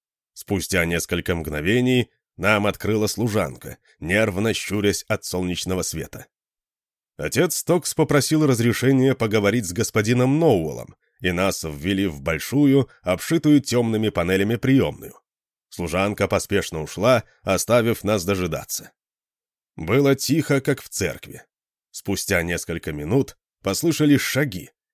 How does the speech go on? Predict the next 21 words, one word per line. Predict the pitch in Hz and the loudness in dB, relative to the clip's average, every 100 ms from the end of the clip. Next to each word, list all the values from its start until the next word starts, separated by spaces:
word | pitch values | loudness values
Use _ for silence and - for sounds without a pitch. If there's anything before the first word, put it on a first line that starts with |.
| _ | _
однако | 82 87 87 85 | -8 -6 -4 -4
вместо | 92 95 - 85 - _ - | -2 -4 -4 -6 -6 _ -8
джентльмена, | 82 92 71 80 139 156 156 135 _ _ | -4 -4 -4 -2 2 4 2 0 _ _
которого | 101 101 87 | -2 0 0
я | 87 87 | 2 0
рассчитывал | 85 - 98 80 85 | -2 -4 -4 -6 -6
увидеть, | 92 80 156 170 - - _ | -6 -2 0 0 -4 -10 _
вошла | 85 113 - 170 | -4 -2 2 2
женщина | 151 196 107 - - - - _ | 4 4 4 -2 -8 -14 -20 _
и | - | -2
окинула | 82 - 87 107 113 | -2 -2 -4 -2 0
нас | 120 117 | 0 0
критическим | - 127 113 113 113 104 113 101 | 0 0 0 -2 -2 -4 -2 -2
взглядом. | 82 85 65 - - _ _ _ _ _ - | -2 -4 -6 -12 -20 _ _ _ _ _ -6
Я | 92 82 | -2 0
сообразил, | 85 76 78 76 127 131 - _ | -2 -4 -6 -2 0 0 -4 _
что | - 98 - | -4 -2 -2
это | 107 104 92 | -4 -2 -2
и | - | -4
есть | 90 76 107 - - - - | -8 -4 -4 -4 -12 -18 -6
госпожа | 143 156 - 87 87 90 | 0 0 0 -2 0 -2